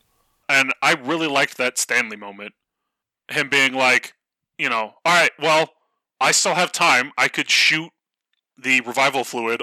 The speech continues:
off of the pedestal, which gives, and if it, you know, if I happen to shoot it correctly, I can get it to land on one of our guys, and we'll win." But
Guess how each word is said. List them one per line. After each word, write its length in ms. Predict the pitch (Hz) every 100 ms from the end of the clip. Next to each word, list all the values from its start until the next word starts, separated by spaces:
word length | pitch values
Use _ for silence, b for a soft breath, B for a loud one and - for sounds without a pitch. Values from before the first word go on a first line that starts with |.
| -
off 280 | 120 117 127
of 240 | 117 -
the 400 | 113 110 107 104 b b b b -
pedestal, 540 | 165 127 - 101 104 b b b
which 200 | 131 -
gives, 280 | 135 120 -
and 160 | 131 120
if 120 | 117
it, 200 | 123 117 _ _ _ -
you 80 | 143
know, 100 | 120
if 80 |
I 80 | 131
happen 240 | 139 151 143
to 40 |
shoot 200 | - 170
it 80 | 160
correctly, 580 | - 175 - 131 113 110 B B B B
I 100 | 127
can 160 | - 127
get 100 | 139
it 80 | 131
to 80 | 139
land 200 | 131 131
on 100 | 123
one 140 | 120
of 60 | 113
our 160 | 139 135
guys, 460 | 110 98 95 - -
and 160 | 113 104
we'll 160 | 101
win." 340 | 104 120 95 92 _ _ _ _
But 340 | 120 123 110